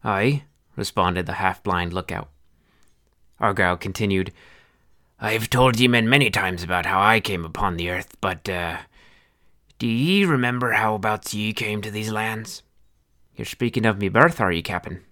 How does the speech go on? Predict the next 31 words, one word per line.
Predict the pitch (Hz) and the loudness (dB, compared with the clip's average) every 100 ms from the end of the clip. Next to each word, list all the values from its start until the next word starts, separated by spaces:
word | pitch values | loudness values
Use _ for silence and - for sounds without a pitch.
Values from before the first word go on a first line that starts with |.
| _ _ _ _ _ | _ _ _ _ _
His | - 104 | -8 -2
captain | 101 95 98 | -2 -2 -2
nodded, | 95 101 92 92 | 2 2 2 -2
so | 104 | -2
he | 98 | -2
continued, | 101 98 113 110 98 - _ _ _ _ _ _ _ _ _ | -2 -2 0 0 -2 -6 _ _ _ _ _ _ _ _ _
"Well, | - 110 127 120 107 _ _ _ _ _ _ _ - | 0 4 4 4 0 _ _ _ _ _ _ _ -6
I | 104 | -4
was | 104 | -2
born | 110 117 | 2 6
in | 175 196 | 6 8
Glasgow. | 156 131 - 156 - _ _ - _ - | 8 6 0 -4 -6 _ _ -20 _ -10
Me's | 107 104 | -4 -4
father | - 107 110 123 | 2 4 4 4
was | 143 | 2
a | 151 | 2
cobbler, | - 104 98 107 110 127 - | 2 2 2 0 -2 -2 -6
me | 110 104 | -4 0
mother | 104 101 117 | 2 0 0
saw | 110 113 104 | -2 0 0
to | 98 | -2
me | 90 | -4
most | 87 104 143 - | 0 0 0 -6
days." | - - - _ _ _ - | -16 -18 -20 _ _ _ -6
"Mother | 107 117 127 | 0 4 6
and | 147 151 | 6 6
father, | - 101 90 87 | 4 2 2 -2
aye?" | 110 131 - _ _ _ _ | -2 -4 -10 _ _ _ _
the | - | -8
captain | 104 87 90 | -4 -4 -4
interrupted. | 87 82 87 82 - 107 | -4 -4 -6 -6 -6 -10